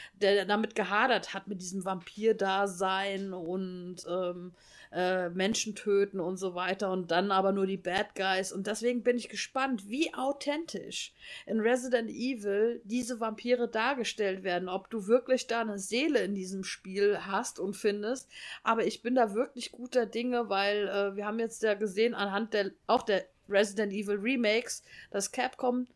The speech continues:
momentan diese, dieses, diesen Gruselfaktor einfach nur richtig gut umsetzt und halt auch, wie zum Beispiel bei Resident Evil sieben Biohazard,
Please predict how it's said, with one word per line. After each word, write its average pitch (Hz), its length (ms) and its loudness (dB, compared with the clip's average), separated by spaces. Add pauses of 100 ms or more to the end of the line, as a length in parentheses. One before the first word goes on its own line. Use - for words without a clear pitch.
(200)
momentan 233 720 0 (340)
diese, 196 340 -6
dieses, 202 500 -6 (800)
diesen 202 320 -4
Gruselfaktor 254 1160 -2 (520)
einfach 269 480 0
nur 254 480 -2 (260)
richtig 285 400 -4
gut - 240 -6
umsetzt 247 800 -2
und 220 560 -4 (100)
halt 226 280 -2
auch, 240 300 2 (500)
wie 247 120 2
zum 233 180 -4
Beispiel 226 560 2
bei 214 440 2
Resident 214 520 0
Evil 214 280 -4
sieben 233 320 -2
Biohazard, 226 800 4